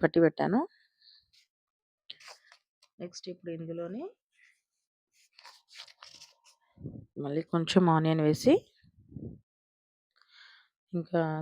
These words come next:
గరం మసాలా దినుసులు వేసానండి. అంటే ఇలాచీ, లవంగ, బిర్యానీ ఆకు అవి. ఒక టూ, త్రీ మిర్చి వేసాను. And నెక్స్ట్ వచ్చేసి క్యారెట్ వేసాను.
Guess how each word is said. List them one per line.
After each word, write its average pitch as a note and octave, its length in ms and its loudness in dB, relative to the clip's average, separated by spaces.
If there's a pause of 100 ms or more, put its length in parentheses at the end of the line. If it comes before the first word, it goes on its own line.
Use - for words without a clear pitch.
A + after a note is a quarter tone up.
గరం D#3+ 260 2
మసాలా E3 380 2
దినుసులు D#3 340 0
వేసానండి. D3+ 460 -4 (100)
అంటే E3+ 180 -4 (100)
ఇలాచీ, D3 380 2
లవంగ, D3+ 340 -2 (880)
బిర్యానీ D#3 480 2 (120)
ఆకు D3 260 0
అవి. E3 180 2 (1080)
ఒక D#3 200 -8
టూ, D3+ 160 4
త్రీ - 180 -4
మిర్చి C#3 320 -4
వేసాను. C#3+ 380 -2 (640)
And E3 180 -4
నెక్స్ట్ - 320 -4
వచ్చేసి E3 340 2 (200)
క్యారెట్ F3 360 6
వేసాను. D#3 400 0